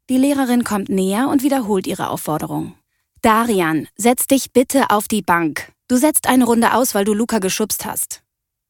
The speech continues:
Darian verschränkt die Arme vor der Brust. „Gar nichts mach ich.“ Plötzlich ist es ganz still in der Sporthalle. Alle schauen gespannt zu Frau Becker und Darian.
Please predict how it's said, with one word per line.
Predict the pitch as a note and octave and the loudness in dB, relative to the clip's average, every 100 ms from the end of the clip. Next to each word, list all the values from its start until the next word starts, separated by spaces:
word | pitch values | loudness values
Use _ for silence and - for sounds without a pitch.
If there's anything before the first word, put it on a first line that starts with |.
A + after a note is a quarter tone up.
| _ _ _ _ _ _ _ _ _ - | _ _ _ _ _ _ _ _ _ 2
Darian | C4 D4 C4+ B3 | 2 4 2 2
verschränkt | A3+ - G#3+ F#3+ | -2 -2 -2 -2
die | - | -2
Arme | F#3+ G3 | 0 -2
vor | F3+ F#3+ | -4 -4
der | G3+ | -4
Brust. | G3 C#3+ - - - _ _ _ _ _ _ | -4 -8 -8 -10 -16 _ _ _ _ _ _
„Gar | F#3+ G3 | 2 2
nichts | E3 - | 0 -2
mach | F#3 C#3+ - | -2 -2 -4
ich.“ | G#2+ - - _ _ _ _ _ _ _ _ _ | -8 -12 -18 _ _ _ _ _ _ _ _ _
Plötzlich | G3+ F3+ F#3 F3 | -4 -2 -4 -4
ist | F3 | -6
es | - - | -6 -4
ganz | F#3+ - | -4 -4
still | - A3+ | 0 0
in | A3+ F3 | 2 0
der | F3 | -4
Sporthalle. | - F3 - F3+ E3+ F3+ - _ _ - | -4 -6 -6 -8 -6 -10 -12 _ _ -6
Alle | G#3 C#4 | 0 0
schauen | - G#3 G#3 | 0 -2 -2
gespannt | F#3 - G#3 B3 | -4 -4 0 0
zu | G#3+ | 0
Frau | - F3+ | -4 -4
Becker | F#3+ A#3 G#3+ | -2 -2 -2
und | G#3+ G3+ | -2 -2
Darian. | F#3 F3+ E3 D#3+ E3 | -2 -2 -6 -6 -8